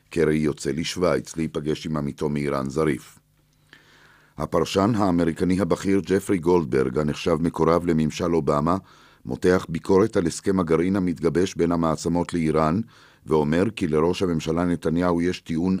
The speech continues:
אמין בבואו לנאום בקונגרס. בטור המתפרסם במגזין אטלנטיק, גולדברג כותב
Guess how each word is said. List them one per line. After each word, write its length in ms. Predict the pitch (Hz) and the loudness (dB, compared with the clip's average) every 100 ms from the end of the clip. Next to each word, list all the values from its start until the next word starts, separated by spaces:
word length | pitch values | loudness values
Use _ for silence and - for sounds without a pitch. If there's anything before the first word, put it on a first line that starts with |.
| 78 | -2
אמין 400 | 82 101 87 78 | 0 2 2 2
בבואו 340 | 76 71 82 | 0 2 0
לנאום 380 | 82 80 78 78 | 2 0 0 0
בקונגרס. 720 | 78 76 78 80 85 - - - _ _ - - - - | -2 -2 -2 2 2 0 -14 -20 _ _ -20 -20 -20 -8
בטור 340 | 69 - 87 | -8 -4 2
המתפרסם 580 | 90 85 78 82 78 92 | 4 2 0 -2 0 0
במגזין 500 | 87 78 73 80 90 | 2 2 0 0 0
אטלנטיק, 680 | 80 - 92 90 85 85 - - | -2 -2 0 0 0 -2 -4 -2
גולדברג 440 | 80 85 78 73 | 2 4 2 0
כותב 420 | - 78 - 78 | -2 -6 0 2